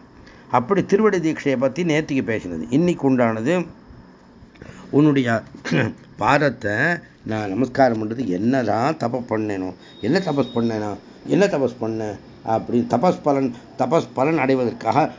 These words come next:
சொல்லக்கூடிய ஒரு பாசுரம் இது. ஒண்ணு என்ன தபஸ் பண்ணேன், காளை குமரேசன் எனக் கருதி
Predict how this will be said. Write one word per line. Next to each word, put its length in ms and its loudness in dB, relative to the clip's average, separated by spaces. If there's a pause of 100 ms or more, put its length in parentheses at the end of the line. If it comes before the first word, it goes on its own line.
(120)
சொல்லக்கூடிய 640 0 (320)
ஒரு 560 2
பாசுரம் 440 -4
இது. 120 -8 (100)
ஒண்ணு 200 -2
என்ன 140 0
தபஸ் 340 -2
பண்ணேன், 320 -2 (720)
காளை 520 4
குமரேசன் 640 0
எனக் 360 -2
கருதி 460 0